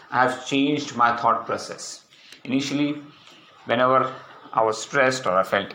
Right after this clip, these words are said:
angry or I felt frustrated, these cuss words would just free flow, right? But ever since I've changed my thought process and I've stayed grounded, calm,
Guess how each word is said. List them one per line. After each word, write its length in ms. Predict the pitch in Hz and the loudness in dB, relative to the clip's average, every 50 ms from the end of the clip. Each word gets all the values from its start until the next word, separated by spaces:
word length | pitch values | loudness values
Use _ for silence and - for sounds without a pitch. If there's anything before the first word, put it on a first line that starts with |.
| - - | 0 2
angry 480 | 123 131 139 135 123 127 131 131 127 | 4 4 4 4 4 4 6 6 6
or 240 | 113 101 98 101 101 | 6 6 6 8 6
I 80 | 98 95 | 6 4
felt 220 | - - 104 101 | 4 0 -2 -2
frustrated, 880 | - - 135 127 - - 156 135 131 127 139 127 120 120 110 - - - - - - - _ _ _ | 4 4 4 4 4 4 4 2 4 6 4 4 4 2 -2 -4 -12 -16 -20 -20 -20 -20 _ _ _
these 200 | 123 110 - - | -6 -6 -6 2
cuss 320 | - 127 127 123 117 - | 4 6 6 6 4 4
words 260 | 123 127 127 127 127 | 6 6 6 6 4
would 160 | - 123 117 107 | 0 0 0 2
just 480 | - 123 120 - - - - - - | 2 0 0 0 -6 -8 -10 -12 -18
free 420 | - - - - - 156 165 160 160 | -20 -16 -12 0 2 4 4 4 2
flow, 480 | 160 - - 131 117 92 - - - - - - - _ _ _ _ _ _ _ _ _ _ _ _ - | 2 0 2 4 6 6 4 4 0 -10 -18 -20 -20 _ _ _ _ _ _ _ _ _ _ _ _ -2
right? 260 | - 104 107 123 120 - - - - - - - - - - - - - - - - - - _ - - | 0 0 0 0 -4 -8 -14 -20 -20 -20 -20 -20 -20 -20 -20 -20 -20 -20 -20 -20 -20 -20 -20 _ -8 0
But 100 | - - | 6 6
ever 160 | 135 135 156 | 8 8 6
since 300 | 151 143 143 143 - 151 | 4 4 2 2 4 4
I've 180 | 131 - - | 4 4 4
changed 320 | - 139 139 147 143 139 - | 2 4 4 4 4 2 4
my 180 | 139 127 123 | 6 6 6
thought 280 | - - 120 117 117 - | 8 6 6 6 8 6
process 380 | 123 104 - - 117 - - - | 4 4 4 2 -4 -4 -4 -4
and 60 | 110 | -4
I've 160 | 98 101 101 | -4 -4 -4
stayed 440 | - - - 117 117 117 117 - - - - _ _ - | -6 -2 2 2 2 4 2 -2 -10 -16 -20 _ _ -4
grounded, 640 | - 110 104 110 117 113 117 120 113 113 113 - - - - _ | 4 6 6 6 6 6 4 2 2 0 -4 -10 -16 -20 -20 _
calm, 640 | - 110 101 101 104 110 110 - - - - - - | 4 6 8 8 8 6 6 2 -4 -6 -10 -14 -18